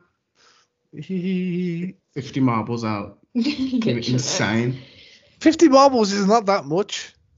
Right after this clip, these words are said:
Speaker 3: That is a
Speaker 2: It,
Speaker 3: lot.
Speaker 2: out of a hundred, three marbles is not that much.
Speaker 1: If you believe in God and you do your best, he will do the rest. He'll tell me, I'll, I'll touch a marble, he'll be like,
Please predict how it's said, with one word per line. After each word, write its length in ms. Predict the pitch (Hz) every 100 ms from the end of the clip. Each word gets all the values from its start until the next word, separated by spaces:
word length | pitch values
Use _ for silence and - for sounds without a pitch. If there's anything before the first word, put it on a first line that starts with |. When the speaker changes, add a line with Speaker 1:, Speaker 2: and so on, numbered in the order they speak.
| _ _ _
Speaker 3:
That 140 | -
is 120 | 202 175
a 140 | 160
Speaker 2:
It, 80 | 240
Speaker 3:
lot. 140 | - - - -
Speaker 2:
out 220 | 214 240
of 60 | 247
a 60 | 247
hundred, 580 | 302 349 285 156 220 - - _ _ _ _ _ _ _ _ _ _ _ _ _ _ _ _ _ _ _ -
three 460 | - - 156 208
marbles 360 | 320 185 156 143
is 100 | 139
not 140 | 139 127
that 120 | 104
much. 540 | 131 196 - - - _ _ _ _ _ _ _ _ _ _ _ _ _ _ _ -
Speaker 1:
If 140 | -
you 60 | 135
believe 300 | 135 151 190
in 120 | 180
God 340 | 131 90 95 - _ _ _
and 120 | 104
you 60 | 101
do 160 | 107
your 180 | 113 135
best, 540 | 135 95 104 - - - _
he 220 | - 113
will 100 | 113
do 180 | 113 104
the 140 | 98 104
rest. 480 | 95 - - - _ _ - - - _ _ _ _ _ _ _ -
He'll 140 | 139
tell 400 | - 156 151 170
me, 120 | 175
I'll, 220 | 143 160 156
I'll 120 | 156
touch 200 | 151 185
a 60 | 180
marble, 360 | 180 180 160 143
he'll 120 | 156
be 80 | 147
like, 260 | 135 127